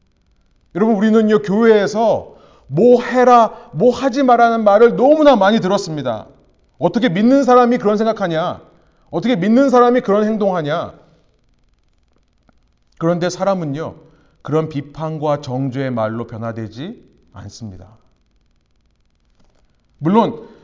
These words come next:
정죄를 잔뜩 해가지고 그 사람 마음속에 죄책감, guilty feeling을 이렇게 밥 눌러 담듯이 꾹꾹꾹 눌러 담으면요,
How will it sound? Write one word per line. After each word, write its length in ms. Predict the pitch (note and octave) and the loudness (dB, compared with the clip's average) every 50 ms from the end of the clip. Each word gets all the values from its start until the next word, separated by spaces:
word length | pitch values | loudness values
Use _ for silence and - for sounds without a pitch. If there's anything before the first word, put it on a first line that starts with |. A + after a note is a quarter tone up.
| _ _ _ _ | _ _ _ _
정죄를 720 | - - D3 F3 G#3 A#3 A#3 G3 A#3+ A#3+ A#3 A#3+ B3 A#3+ - | -8 -2 0 0 2 2 4 6 6 6 6 4 0 -4 -8
잔뜩 520 | - - G3 B3+ C#4 C4+ C#4 D#4 D#4 - | -8 -2 0 2 2 2 0 -4 -4 -4
해가지고 540 | B3 A#3 G#3+ A#3 G#3+ E3+ F#3 F#3+ A3 G#3+ - | -4 -2 -2 -2 -4 -4 -6 -6 -6 -8 -8
그 80 | - G3 | -8 -6
사람 300 | E3 A3 A3 A3 A3 G3 | -2 2 2 2 2 2
마음속에 520 | F3+ F3 F#3 G3 G3+ - G3+ F#3+ G#3 G3+ - - - - _ - - | -2 -2 -4 -4 -6 -8 -8 -6 -6 -8 -8 -10 -20 -20 _ -20 -12
죄책감, 640 | - F3+ G3 G3+ A#3+ - - G3+ D#3 A#2+ G2 F#2 - | -8 -6 -4 -4 -4 -2 0 0 0 0 -2 -10 -8
guilty 400 | - F#3+ A#3 A3 - B3 A#3 - | -4 -4 -2 -2 -4 -6 -8 -8
feeling을 640 | - A#3+ A#3+ A3 G#3+ A3 C#4 B3+ D#3+ A#2 - - - - _ _ _ _ _ _ _ _ _ - | -6 -6 -6 -4 -2 0 0 0 0 -2 -8 -14 -20 -20 _ _ _ _ _ _ _ _ _ -20
이렇게 140 | C#3 - | -20 -12
밥 260 | - - E3+ F3 D#3+ C#3+ | -4 0 0 0 0 0
눌러 200 | D#3 F3 F#3+ G3 | -4 0 2 2
담듯이 360 | F#3 F3 D#3 F3+ G3 E3 G3 | 2 2 0 -4 -10 -10 -10
꾹꾹꾹 680 | - D#4+ F4 - - - D#4 A#3+ - D#4 C4 F#3+ D#3 | -8 -8 -8 -8 -8 -10 -10 -6 -4 -4 -6 -4 -4
눌러 200 | D3+ F#3 G#3+ G#3+ | -6 -2 -2 0
담으면요, 840 | F#3 F3 E3+ E3+ E3+ D#3+ D#3+ E3 E3 F3+ C4 A#3+ C#3+ G2 E2+ - | 0 -2 -2 -4 -4 -4 -4 -4 -2 -2 -2 -2 -2 -4 -8 -14